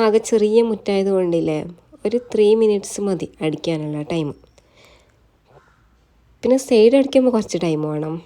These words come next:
അങ്ങനെ അടിച്ച് കഴിഞ്ഞിട്ട് ദാ ഇത്ര കാട്ടം ഉണ്ടായിരുന്നു. ഇപ്പോൾ ഇല പൊയ്യുന്ന സീസൺ അല്ലേ, അതിനോട് നല്ലോണം കാട്ടം ഉണ്ടാവും. പിന്നെ ആ കാട്ടെല്ലാം പറക്കി ചാടിയിട്ട് ഞാൻ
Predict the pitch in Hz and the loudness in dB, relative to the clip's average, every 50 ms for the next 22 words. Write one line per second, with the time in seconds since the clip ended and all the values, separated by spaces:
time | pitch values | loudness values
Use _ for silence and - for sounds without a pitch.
0 | _ _ _ _ _ _ _ _ _ _ _ _ _ _ _ _ _ _ _ _ | _ _ _ _ _ _ _ _ _ _ _ _ _ _ _ _ _ _ _ _
1 | - _ _ _ _ _ _ _ _ _ _ _ _ - - - 180 190 202 214 | -20 _ _ _ _ _ _ _ _ _ _ _ _ -14 -8 -4 -2 -2 -2 -2
2 | 208 - - 175 165 170 - - - - 196 185 170 165 165 165 - 170 160 165 | -2 -4 -4 -6 -6 -6 -8 -12 -10 -6 -6 -4 -4 -4 -6 -6 -6 -6 -6 -6
3 | 160 - - 170 170 - - - 165 165 - 165 160 156 151 - 156 151 151 151 | -6 -6 -6 -8 -8 -8 -8 -6 -6 -6 -6 -8 -8 -8 -8 -6 -6 -6 -4 -4
4 | 147 147 151 156 160 156 - - - 170 - - 202 - - 175 170 170 175 175 | -4 -4 -4 -4 -4 -6 -8 -8 -14 -10 -4 -4 -4 -2 -2 -2 -2 -2 -2 -2
5 | 190 185 180 175 175 180 185 175 - 165 160 - - 147 151 - 151 156 151 151 | -2 -2 -2 -2 -2 -4 -4 -4 -6 -6 -6 -6 -10 -10 -10 -8 -8 -8 -10 -10
6 | 156 165 - 165 165 170 175 185 190 196 185 180 185 185 190 196 202 208 196 170 | -12 -12 -8 -8 -8 -6 -6 -4 -4 -4 -4 -4 -4 -4 -6 -6 -6 -6 -6 -6
7 | 156 147 143 - 147 147 143 147 147 160 _ _ _ _ _ - - - _ _ | -8 -10 -10 -10 -10 -10 -10 -10 -12 -14 _ _ _ _ _ -20 -20 -20 _ _
8 | - - 196 196 175 165 - - 160 160 151 - 165 165 170 165 165 165 160 - | -6 -4 -4 -4 -4 -6 -6 -8 -10 -10 -8 -10 -10 -10 -10 -10 -10 -12 -12 -12
9 | - 170 - 170 160 160 160 - 170 175 175 165 156 | -14 -12 -8 -8 -8 -8 -8 -8 -8 -8 -6 -6 -6